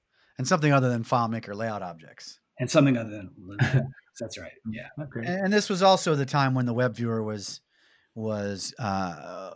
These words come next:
Speaker 1: had been introduced into FileMaker, and it was clear you could do, you could do interesting things there. It just was, there was a
Speaker 2: It's clear
Speaker 1: lot
Speaker 2: to you.
Speaker 1: of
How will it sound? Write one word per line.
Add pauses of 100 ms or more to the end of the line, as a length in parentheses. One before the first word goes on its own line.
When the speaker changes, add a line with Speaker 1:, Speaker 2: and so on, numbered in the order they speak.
Speaker 1:
had
been
introduced
into
FileMaker,
and
it
was
clear
you
could
do, (500)
you
could
do
interesting
things
there.
It
just
was, (360)
there
was
a
Speaker 2:
It's
clear
Speaker 1:
lot
Speaker 2:
to (100)
you.
Speaker 1:
of